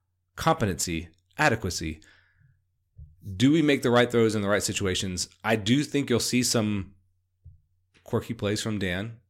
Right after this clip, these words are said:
you know, our usual amount of trick plays, maybe special teams,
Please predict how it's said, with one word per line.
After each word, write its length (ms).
you 100
know, 140
our 140
usual 520
amount 240
of 80
trick 240
plays, 460
maybe 180
special 340
teams, 600